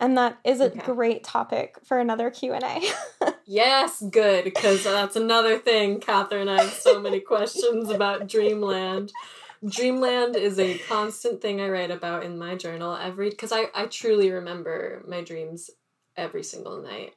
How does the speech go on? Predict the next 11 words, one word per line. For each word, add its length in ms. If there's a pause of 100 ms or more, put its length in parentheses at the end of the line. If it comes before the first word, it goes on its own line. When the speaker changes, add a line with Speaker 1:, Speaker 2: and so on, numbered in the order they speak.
Speaker 2:
and 400
write 140
Speaker 1:
Mm-hmm. 20 (100)
Speaker 2:
about 160
them 240
every 280
single 280
day. 260 (340)
Speaker 1:
Yeah. 160
Speaker 2:
And 100
they're 100